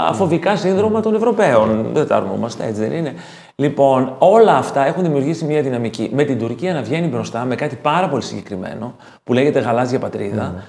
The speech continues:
Speaker 1: που είναι δόγμα πολεμικό. Είναι δόγμα σύγκρουσης.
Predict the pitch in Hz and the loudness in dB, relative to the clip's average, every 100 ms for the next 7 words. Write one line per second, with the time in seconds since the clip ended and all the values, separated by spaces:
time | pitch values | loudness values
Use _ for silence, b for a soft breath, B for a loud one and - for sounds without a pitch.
0 | B _ 123 147 190 170 113 113 139 170 | B _ 0 2 2 -2 -4 2 2 2
1 | 196 - - 160 156 147 135 113 95 - | -2 -4 -4 -2 0 -2 -4 -6 -8 -10
2 | _ _ 139 147 123 139 151 185 - - | _ _ -2 0 2 2 2 -2 -4 -10
3 | - 156 139 113 104 - 92 | -6 -2 0 -2 -6 -8 -12